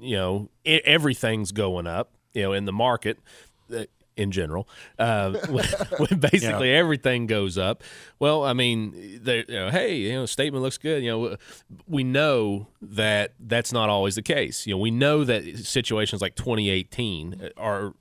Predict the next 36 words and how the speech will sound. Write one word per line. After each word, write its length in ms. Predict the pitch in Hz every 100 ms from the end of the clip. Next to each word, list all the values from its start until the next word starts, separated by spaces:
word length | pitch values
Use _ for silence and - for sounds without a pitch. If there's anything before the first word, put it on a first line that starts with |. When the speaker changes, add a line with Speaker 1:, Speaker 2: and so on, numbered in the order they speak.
| -
Speaker 1:
are 120 | 101
gonna 260 | 92 117 110
happen, 340 | 131 135 135
are 80 | 107
gonna 240 | 104 107
happen 380 | 101 120 - 117
again. 520 | 101 110 160 113 92 - - - - _ _
That's 400 | - 95 127 135
why 180 | 147 127
we 140 | 120 110
communicate 680 | - 113 143 151 - 107
with 120 | 104
them. 220 | 107 101 87
"This 240 | 101 127 156
is 120 | 143
what 260 | 139 -
you 100 | 165 123
own. 340 | 90 92 98 - -
Here's 320 | _ 123 127 110
why 240 | 104 113
you 200 | 143 151
own 220 | 95 92
it. 140 | 104 - _ _ -
And 420 | 123 131 127 120
here's 480 | - - 139 143 117
the 120 | 107
income 720 | 127 127 113 - 85 73 82 -
that's 160 | 95 98
being 300 | - 104 92
produced." 500 | - 104 123 87 - - - -
Because 500 | 107 117 113 107 98 - _ _ _
even 320 | 143 175 175
in 180 | 151 139
a 200 | 120 104
down 540 | 87 98 107 117 127
market, 560 | 120 156 175 - 98 -